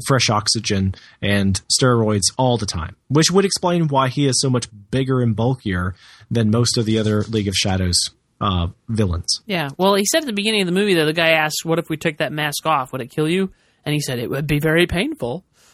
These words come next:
Speaker 2: Um, so
Speaker 1: Yeah,
Speaker 2: you, you
Speaker 1: and
Speaker 2: get the impression, at least in Nolan's version, there's something more going on there.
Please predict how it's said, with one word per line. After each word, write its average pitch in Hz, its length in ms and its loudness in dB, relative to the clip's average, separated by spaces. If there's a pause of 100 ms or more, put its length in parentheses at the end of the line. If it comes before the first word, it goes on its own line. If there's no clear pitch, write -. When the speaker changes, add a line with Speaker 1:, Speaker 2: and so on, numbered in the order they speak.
(840)
Speaker 2:
Um, 147 280 0
so 214 180 2
Speaker 1:
Yeah, - 140 4
Speaker 2:
you, 240 120 0
you 233 80 -2
Speaker 1:
and 139 180 2
Speaker 2:
get 311 140 0
the 294 80 0
impression, 233 340 0
at 196 140 0
least 220 280 0
in 175 440 -2
Nolan's 185 340 0
version, 156 340 2
there's 151 160 0
something 196 220 0
more 165 160 4
going 143 200 0
on 143 180 0
there. - 240 -10